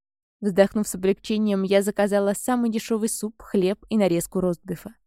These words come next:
Травяной отвар можно и в поместье попить. Расторопный официант подал заказ без промедлений, и я с наслаждением утолила голод, согрелась и восстановила силы.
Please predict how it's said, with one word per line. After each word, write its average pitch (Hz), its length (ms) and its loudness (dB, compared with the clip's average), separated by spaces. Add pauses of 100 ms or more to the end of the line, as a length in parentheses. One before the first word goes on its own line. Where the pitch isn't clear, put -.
(460)
Травяной 208 360 4
отвар 180 360 -2
можно 233 300 0
и 269 60 2
в - 60 -10
поместье 202 460 -2
попить. - 480 -8 (800)
Расторопный 294 500 2
официант 190 640 -2
подал 294 320 2
заказ 240 380 0
без 226 160 -2
промедлений, 180 640 -2 (380)
и - 80 -2
я 214 120 6
с - 40 0
наслаждением 214 640 2
утолила 208 460 2
голод, 185 420 -4
согрелась 180 640 0
и 233 80 -2
восстановила 180 560 0
силы. 196 420 -12